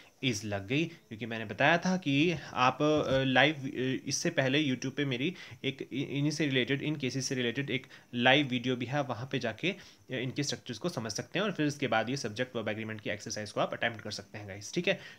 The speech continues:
तो neither के according is आ गया है और यहाँ पे टू बुक्स अब आपके पास बिल्कुल सही हो गया। चलिए नेक्स्ट क्वेश्चन, "Fear is one of those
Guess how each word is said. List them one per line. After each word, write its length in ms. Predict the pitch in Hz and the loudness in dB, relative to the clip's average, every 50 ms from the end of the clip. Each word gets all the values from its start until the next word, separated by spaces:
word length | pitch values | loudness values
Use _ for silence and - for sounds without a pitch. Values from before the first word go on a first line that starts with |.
| - | -6
तो 60 | - | -2
neither 340 | 123 120 120 120 123 123 147 | 4 6 6 6 6 4 0
के 180 | 147 165 160 156 | 2 2 2 2
according 380 | 151 156 151 143 156 214 240 - - - - | 4 4 4 4 4 0 -2 -4 -10 -8 -2
is 180 | 123 127 120 135 | -2 0 4 4
आ 100 | 135 131 | 4 4
गया 180 | 127 135 139 147 | 4 2 0 0
है 140 | 170 226 | 2 0
और 140 | 226 165 131 | 0 0 0
यहाँ 180 | 123 113 117 120 | 0 -2 -6 -6
पे 100 | 127 165 | -8 -6
टू 180 | - - 131 | -4 -4 -4
बुक्स 320 | 117 120 - - - - - | -2 -2 -4 -4 -4 -10 -8
अब 200 | - - - 117 | -4 -4 -2 0
आपके 220 | 107 104 - - | -2 -2 -4 -6
पास 180 | - 143 139 - | -6 -6 -6 -6
बिल्कुल 260 | 120 107 - 175 190 | -6 -6 -4 -6 -6
सही 240 | 180 - 127 110 104 | -4 -4 -4 -4 -4
हो 100 | 98 95 | -4 -6
गया। 180 | - - - - - - - - - - - - | -10 -14 -20 -20 -20 -20 -20 -20 -20 -20 -6 2
चलिए 300 | - 147 127 110 104 104 | 4 4 4 4 2 2
नेक्स्ट 240 | 120 139 139 - - | 2 2 0 2 0
क्वेश्चन, 300 | 156 147 - - 196 202 - - _ _ _ - - - - | 2 2 2 0 -2 -4 -8 -14 _ _ _ -20 -12 -4 2
"Fear 220 | 175 185 202 220 - | 4 6 6 6 6
is 240 | 135 190 180 143 135 | 4 4 4 4 4
one 200 | 151 156 170 170 | 4 6 4 4
of 20 | 147 131 135 | 4 4 4
those 180 | 139 156 147 | 4 4 4